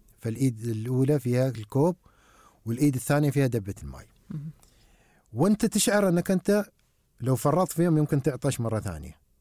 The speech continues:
Speaker 1: وأنت الحين ارتويت، ما، مو في حاية الماء.
Speaker 2: نعم.
Speaker 1: بس شرطي أنا أنك أنت تم قابض الدب-، الدبة والكوب. كم بتتحمله؟ ساعة؟ ساعتين؟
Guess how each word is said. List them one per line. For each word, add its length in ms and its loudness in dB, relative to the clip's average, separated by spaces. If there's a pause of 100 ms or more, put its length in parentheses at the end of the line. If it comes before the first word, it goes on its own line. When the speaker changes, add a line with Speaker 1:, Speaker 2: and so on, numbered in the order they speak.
(680)
Speaker 1:
وأنت 220 0
الحين 340 2
ارتويت، 480 2
ما، 200 2
مو 180 4
في 140 -6
حاية 360 2
الماء. 360 -2
Speaker 2:
نعم. 280 -4 (800)
Speaker 1:
بس 260 0
شرطي 340 4
أنا 120 4
أنك 200 2
أنت 160 2
تم 360 2
قابض 340 2
الدب-، 380 -10
الدبة 360 -10 (640)
والكوب. 440 -2 (680)
كم 140 4
بتتحمله؟ 540 -6 (1500)
ساعة؟ 340 -4 (800)
ساعتين؟ 500 -2